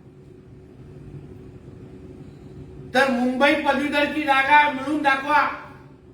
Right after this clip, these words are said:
कारण का उद्धव ठाकरेचे मुंबईचे सगळे खासदार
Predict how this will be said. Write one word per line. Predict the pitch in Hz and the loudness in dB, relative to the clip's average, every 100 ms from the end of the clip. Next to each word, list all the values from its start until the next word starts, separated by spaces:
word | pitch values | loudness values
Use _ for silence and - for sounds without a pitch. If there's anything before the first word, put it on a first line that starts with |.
| - - - - - - - - - - - - - | -20 -20 -20 -20 -20 -20 -20 -20 -20 -20 -20 -10 2
कारण | 247 277 | 4 4
का | 277 | 2
उद्धव | 285 247 - 262 302 240 | 0 0 0 2 2 2
ठाकरेचे | 247 247 277 285 285 285 285 | 0 0 -2 -2 0 2 2
मुंबईचे | 247 254 254 285 277 294 294 | 0 -2 2 0 0 -2 -2
सगळे | 269 240 269 302 302 | -2 -2 0 0 0
खासदार | 247 247 262 277 | -2 0 4 4